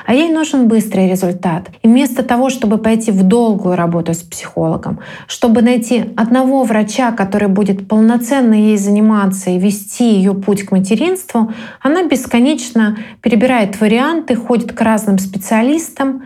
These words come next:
И эти варианты не приводят её ни к какому результату. Ни к ребёнку, ни к снятию собственной тревожности на эту тему,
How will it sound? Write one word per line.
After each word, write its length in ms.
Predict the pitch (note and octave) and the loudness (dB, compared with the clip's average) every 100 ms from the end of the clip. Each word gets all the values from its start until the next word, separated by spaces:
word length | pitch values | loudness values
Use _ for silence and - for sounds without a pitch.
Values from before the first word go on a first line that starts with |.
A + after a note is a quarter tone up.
| - | -2
И 80 | A#3+ | 0
эти 160 | A#3 | 2
варианты 480 | A3 A3 B3 D4+ - | 2 2 2 0 0
не 80 | G#3 | 2
приводят 480 | F#3+ G3 A3+ A#3+ A3 | 2 2 2 0 0
её 160 | G3 | 2
ни 320 | A3 G#3 G#3+ A3+ | 4 4 2 0
к 100 | A#3 | -2
какому 460 | A#3 A#3+ B3+ A3+ | -4 0 2 4
результату. 800 | G3 F#3 F#3 F3 F3+ E3 - - - - _ | 2 2 -2 0 -2 -2 -4 -10 -10 -20 _
Ни 200 | G3+ B3 | 4 4
к 60 | C4+ | 2
ребёнку, 920 | D4+ B3+ A#3 A3+ A3+ A3 - A3 G#3+ - - - | 0 2 2 4 2 2 0 -2 -4 -14 -20 0
ни 160 | A3 C4 | 2 2
к 100 | B3 | 0
снятию 580 | - - C4 C4+ B3+ B3+ | -6 0 0 2 0 -2
собственной 600 | B3+ B3+ B3 - C4 B3+ | 0 -4 -4 0 0 0
тревожности 840 | - B3+ A3 A3 G3+ G#3 G3 - | 0 0 2 2 2 0 0 0
на 200 | G3+ G3 | 0 2
эту 160 | F#3+ F#3+ | 0 -2
тему, 580 | F#3+ - G3 F#3 F3+ | -2 -2 2 2 0